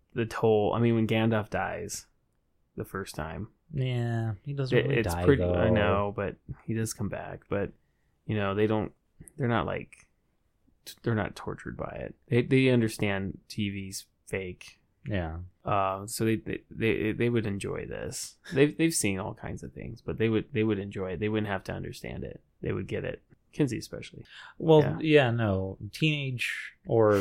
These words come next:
Speaker 2: adolescence age, I think you're
Speaker 1: Yeah.
Speaker 2: okay. Young kids, I don't know.
Speaker 1: You don't know?
Speaker 2: It might be, it might be
Speaker 1: <laughs>
Speaker 2: Toy Story three all over again.
Speaker 1: Oh, that was brutal.
Speaker 2: Yeah.
Speaker 1: Yes.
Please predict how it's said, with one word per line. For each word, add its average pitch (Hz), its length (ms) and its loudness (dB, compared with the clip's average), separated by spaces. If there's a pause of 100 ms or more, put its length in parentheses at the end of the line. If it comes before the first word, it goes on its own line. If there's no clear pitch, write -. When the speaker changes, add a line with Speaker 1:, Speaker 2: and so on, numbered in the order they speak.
Speaker 2:
adolescence 110 680 2
age, 104 420 0
I 110 120 4
think 101 260 -2
you're 92 240 2
Speaker 1:
Yeah. 87 60 -4
Speaker 2:
okay. 85 280 -2 (120)
Young 107 240 2
kids, 123 560 0 (360)
I 98 140 -2
don't 82 120 -2
know. 76 200 -6 (340)
Speaker 1:
You 127 80 -4
don't 101 140 -2
know? 101 260 -2
Speaker 2:
It 104 100 -2
might 113 180 6
be, 160 120 8
it 139 160 10
might 110 160 6
be 107 80 6
Speaker 1:
<laughs> - 20 8
Speaker 2:
Toy 110 220 8
Story 104 300 6
three 98 220 4
all 95 120 6
over 92 200 4
again. 90 360 0 (300)
Speaker 1:
Oh, 120 200 2
that 101 160 2
was 98 120 -6
brutal. 82 480 -8
Speaker 2:
Yeah. 110 180 -2
Speaker 1:
Yes. 85 220 -6